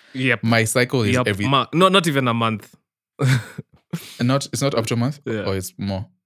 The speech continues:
Speaker 1: No.
Speaker 2: Okay.
Speaker 1: It, no, it's less. It's less.
Speaker 2: It's less
Speaker 1: It's a
Speaker 2: than
Speaker 1: week,
Speaker 2: that.
Speaker 1: two weeks. You're
Speaker 2: Yeah.
Speaker 1: right.
Speaker 2: My cycle is like song to song, honestly. <laughs> I'll do
Speaker 1: Oh.
Speaker 2: Afrobeat and then
Speaker 1: Ah.
Speaker 2: I'll get an idea to do like a, an indie song, and then I'll do that and I get another idea to do. It's,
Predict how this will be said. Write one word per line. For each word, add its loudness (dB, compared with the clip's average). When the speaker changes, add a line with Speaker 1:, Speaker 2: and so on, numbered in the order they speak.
Speaker 1:
No. -2
Speaker 2:
Okay. -4
Speaker 1:
It, -2
no, 4
it's -2
less. 0
It's -8
less. 2
Speaker 2:
It's -4
less 2
Speaker 1:
It's -4
a 0
Speaker 2:
than -2
Speaker 1:
week, -2
Speaker 2:
that. -10
Speaker 1:
two -8
weeks. -10
You're -6
Speaker 2:
Yeah. -8
Speaker 1:
right. -12
Speaker 2:
My 2
cycle 2
is -2
like -4
song -2
to -10
song, -6
honestly. -10
<laughs> -18
I'll -2
do -2
Speaker 1:
Oh. 2
Speaker 2:
Afrobeat 0
and -2
then 4
Speaker 1:
Ah. 6
Speaker 2:
I'll 0
get -4
an -2
idea -2
to -8
do -6
like -6
a, -4
an -6
indie -2
song, -2
and -4
then -4
I'll -6
do -4
that -2
and -6
I -4
get -6
another -4
idea -6
to -12
do. -14
It's, -10